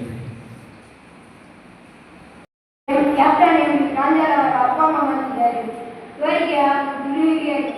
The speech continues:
Speaker 2: ಮನಸಾರಿ ವಂದಿಸಿಕೊಂಡು, ದೇಶಕ್ಕಾಗಿ ಪ್ರಾಣತ್ಯಾಗ ಮಾಡಿದ ಹುತಾತ್ಮರಾದ ವೀರ ಯೋಧ ಕ್ಯಾಪ್ಟನ್ ಎಂ ಕಾಂಜಾಲ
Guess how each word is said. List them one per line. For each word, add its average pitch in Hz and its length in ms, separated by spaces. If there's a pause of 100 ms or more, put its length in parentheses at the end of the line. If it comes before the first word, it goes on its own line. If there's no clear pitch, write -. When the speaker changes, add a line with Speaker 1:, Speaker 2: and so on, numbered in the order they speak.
(220)
Speaker 2:
ಮನಸಾರಿ 294 560 (1700)
ವಂದಿಸಿಕೊಂಡು, 294 760 (1700)
ದೇಶಕ್ಕಾಗಿ 302 580 (120)
ಪ್ರಾಣತ್ಯಾಗ 302 500 (120)
ಮಾಡಿದ 269 300 (140)
ಹುತಾತ್ಮರಾದ 294 720 (140)
ವೀರ - 160 (140)
ಯೋಧ 285 180 (160)
ಕ್ಯಾಪ್ಟನ್ 277 440
ಎಂ 285 80 (240)
ಕಾಂಜಾಲ 294 340